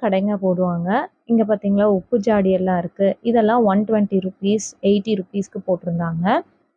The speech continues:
நெக்ஸ்ட் இந்த ஃப்ளவர் பாட்லாம் பார்த்தோம் பிளாஸ்டிக்ல. இது வந்து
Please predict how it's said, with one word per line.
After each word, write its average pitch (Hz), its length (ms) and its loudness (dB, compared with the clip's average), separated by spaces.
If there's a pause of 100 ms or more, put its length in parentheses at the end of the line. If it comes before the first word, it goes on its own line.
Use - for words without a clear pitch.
(300)
நெக்ஸ்ட் 294 340 0
இந்த 269 160 4
ஃப்ளவர் 233 340 2
பாட்லாம் 254 440 0
பார்த்தோம் 196 400 0 (120)
பிளாஸ்டிக்ல. 208 640 -2 (540)
இது 269 180 2
வந்து 247 280 4